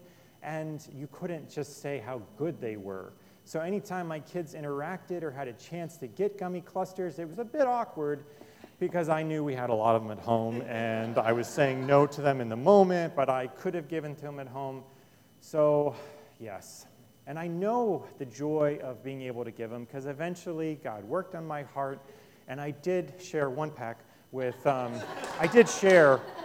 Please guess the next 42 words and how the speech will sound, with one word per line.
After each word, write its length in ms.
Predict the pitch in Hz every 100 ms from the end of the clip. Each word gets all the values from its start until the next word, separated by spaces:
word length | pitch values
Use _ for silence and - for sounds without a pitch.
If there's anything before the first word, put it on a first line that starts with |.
| -
I 80 | 143
did 240 | 139 196 196
share 400 | - 165 156 143
them 400 | 147 143 139 120 - -
with, 480 | 127 135 135 - - - - - - - -
with 180 | 135 117
Addie, 580 | 120 127 131 127 120 123 - - -
and 220 | 123 127
we 120 | 131
did 260 | 120 143 151
have 220 | 120 131
a 80 | 123
moment, 540 | 123 120 117 113 113 -
and 200 | 123 117
it 140 | 120 131
was 220 | 123 -
the 100 | 123
best 420 | 104 160 139 -
bag 300 | 113 104 92
I 160 | 87 87
had 540 | - 117 120 113 104
because 520 | 113 - 127 117 104
we 260 | 110 151 139 - _ _
both 360 | 165 156 -
got 180 | 113 104
to 160 | - 113
enjoy 580 | 113 98 107 104 101 95 -
how 140 | 107
we 200 | 101 101 101
ate 180 | 92 -
this 200 | 92 -
Nerd 220 | 95 92
cluster. 340 | - 92 98 - - -
I 120 | 180
spent 280 | 180 175 147
way 160 | 123 123
too 160 | -
much 220 | 120 110 -
time 260 | 107 107
on 140 | 104 104
this, 240 | 101 - - - - _ 131
but 320 | 117 113